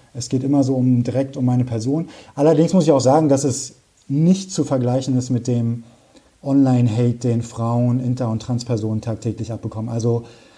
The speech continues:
ich kann damit leben, weil ich eins fünfundneunzig bin, weil ich, weil ich Mann bin, weil, weil ich das von mir weghalte und weil es mich nicht jeden Tag betrifft. Aber ja, in der Realität, das ist das Negative.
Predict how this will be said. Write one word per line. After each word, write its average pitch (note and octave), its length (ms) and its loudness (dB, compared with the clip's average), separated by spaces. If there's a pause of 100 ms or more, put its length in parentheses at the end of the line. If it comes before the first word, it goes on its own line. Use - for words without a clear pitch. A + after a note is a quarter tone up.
(680)
ich D#3 180 -4
kann C#3+ 340 2
damit C3+ 280 2
leben, C#3+ 280 4
weil B2+ 140 4
ich B2 160 0
eins C3+ 160 -4
fünfundneunzig C3+ 500 0
bin, C#3 220 2
weil B2+ 140 2
ich, B2 340 -4
weil B2 140 -2
ich A2+ 100 -2
Mann C3+ 300 2
bin, C3 320 2
weil, A#2+ 400 0 (320)
weil B2 160 -2
ich B2 100 -6
das - 320 -4
von - 240 -4
mir B2+ 100 4
weghalte C#3 440 2
und B2+ 140 2
weil B2+ 120 2
es B2 140 -2
mich C3+ 160 0
nicht C#3 180 0
jeden B2 200 4
Tag D3+ 260 -2
betrifft. D3 340 -2
Aber B2+ 300 -2 (520)
ja, B2 200 -2 (280)
in D#3 120 4
der E3+ 120 6
Realität, D#3+ 760 4
das D3 100 0
ist D#3+ 140 -4
das C3 100 2
Negative. F#3 800 2